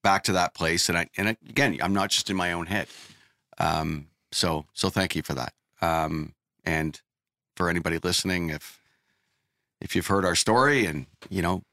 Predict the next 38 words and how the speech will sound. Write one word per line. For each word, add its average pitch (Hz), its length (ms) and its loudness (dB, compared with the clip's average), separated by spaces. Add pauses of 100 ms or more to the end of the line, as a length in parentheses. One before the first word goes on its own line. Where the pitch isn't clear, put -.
(140)
you, 82 280 0 (760)
you, 87 200 -6
you've 92 340 -6
got 92 280 2
some 104 140 2
logic 113 560 4 (100)
<laughs> - 120 -8
going 120 220 6
on 120 160 6
up 113 80 -4
there 117 440 4
somewhere 139 400 4
inside 127 360 4
your 113 100 4
head, 117 240 4 (400)
you 107 80 4
know, 98 80 4
believe 98 340 2
it. 87 60 0
If, - 280 -6
uh, 87 260 2 (520)
if, - 100 -2 (200)
if - 120 0
the 95 100 0
two 139 180 4
guys 120 260 6
I'm 98 100 2
staring 113 380 4
at 104 160 4
<laughs> - 0 -
right 110 320 2
now 135 100 4
can - 160 2
do 117 220 4
it, 104 140 -2 (420)
<laughs> - 440 -4
you 131 60 6
know, 98 100 2